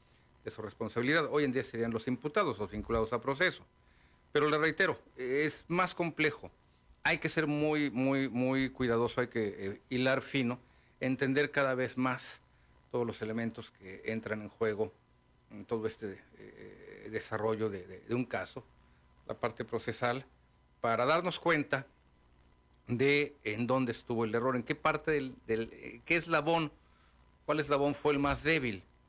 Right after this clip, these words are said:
y entender cuáles debemos de atacar, cuáles debemos de fortalecer. Ya de por sí,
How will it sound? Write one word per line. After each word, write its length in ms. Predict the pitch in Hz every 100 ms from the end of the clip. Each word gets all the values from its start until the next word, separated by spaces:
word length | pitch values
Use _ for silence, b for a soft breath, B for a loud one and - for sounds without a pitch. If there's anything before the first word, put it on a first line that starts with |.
| _ _ -
y 80 | 127
entender 420 | 117 127 135 139
cuáles 380 | 131 131 120 110
debemos 500 | 110 110 113 - -
de 160 | - 113
atacar, 400 | - - 147 147
cuáles 260 | 113 110
debemos 300 | 110 110 110
de 40 | 110
fortalecer. 640 | - 117 127 139 - 180 - _ b b b b b b b _ _ 147 135
Ya 160 | 165
de 100 | 196
por 180 | 202 165
sí, 300 | - 175 175